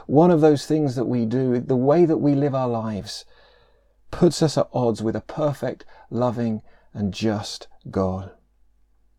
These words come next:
And he says to us, "You know what? I'm gonna send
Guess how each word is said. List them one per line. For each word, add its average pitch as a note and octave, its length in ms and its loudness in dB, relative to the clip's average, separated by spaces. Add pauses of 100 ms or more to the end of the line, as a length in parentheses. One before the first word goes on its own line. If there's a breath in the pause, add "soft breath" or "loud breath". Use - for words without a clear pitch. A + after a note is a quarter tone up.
(380 loud breath)
And C#3+ 120 6
he C#3+ 40 4
says F#3 260 2
to F3 100 2
us, E3+ 140 2
"You E3+ 80 6
know F#3 100 8
what? F#3 180 6
I'm F3+ 140 4
gonna E3 140 4
send F3+ 440 2